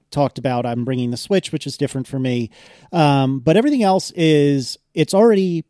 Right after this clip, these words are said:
packed in terms of electronic stuff anyway. Obviously, clothes are not, but my electronics are already in what, what I call my Go Pack. And that's just a, uh, it, it's, it used to be a, a small, a very small organizer pouch. It's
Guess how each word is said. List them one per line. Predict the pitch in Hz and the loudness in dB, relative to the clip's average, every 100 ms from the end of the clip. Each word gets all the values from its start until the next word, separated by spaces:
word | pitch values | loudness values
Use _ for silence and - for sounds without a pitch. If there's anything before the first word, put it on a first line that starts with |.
| - | -8
packed | - 233 - - - | -6 -4 -6 -8 0
in | 170 147 | 0 2
terms | 151 143 | 0 0
of | 139 | -2
electronic | 123 - 143 151 113 | -6 -4 -2 0 -2
stuff | - 110 107 | -6 -8 -6
anyway. | 107 104 | -6 -6
Obviously, | 113 113 110 113 | -6 -6 -6 -10
clothes | - 160 165 120 | -2 0 0 -2
are | |
not, | 110 101 - | -4 -6 -6
but | 127 | -4
my | 135 | -2
electronics | 139 160 - 233 226 - | -2 -2 -2 -2 -2 -2
are | 165 | -2
already | 156 | 0
in | 143 131 | 0 -2
what, | 135 123 | -2 -4
what | 180 131 139 156 | -6 -8 -4 -2
I | 135 | -2
call | 135 151 | 0 0
my | 131 113 | 0 0
Go | 147 143 | 2 2
Pack. | 113 101 92 - - - - - | 0 -10 -14 -20 -20 -20 -12 -2
And | 175 | 0
that's | 214 233 - | 0 -2 -2
just | 214 196 - | 0 0 -2
a, | 190 160 147 | -2 0 0
uh, | 139 127 | 0 -2
it, | 143 170 160 156 131 | -4 -4 -6 -12 -10
it's, | 160 - - - | -10 -10 -16 -12
it | 180 165 | -6 0
used | 247 - | 0 0
to | 220 | -2
be | 165 147 135 131 | 2 4 4 2
a, | 127 | -2
a | |
small, | 117 - 143 139 139 135 131 117 _ - | -6 -8 -6 -2 0 0 0 -4 _ -12
a | 127 | -6
very | 143 | -4
small | - 143 127 117 151 | -4 -4 -2 -4 -2
organizer | 135 123 113 107 117 | -4 -2 -4 -6 -8
pouch. | - 107 107 | -8 -8 -10
It's | 110 | -10